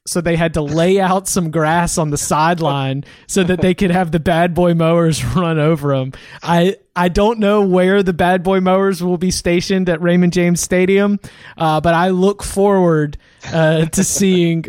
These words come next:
a mower on the top of that big old pirate ship somewhere. I, uh, man, I, I'm,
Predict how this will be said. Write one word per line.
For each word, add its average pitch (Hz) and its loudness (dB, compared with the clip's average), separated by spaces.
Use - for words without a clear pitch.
a 180 0
mower 170 0
on 170 -4
the 170 -2
top 165 -4
of 175 -2
that 165 -2
big 170 0
old 165 0
pirate 156 0
ship - -6
somewhere. 131 -4
I, 180 0
uh, 143 -4
man, 185 0
I, 214 -2
I'm, 196 -8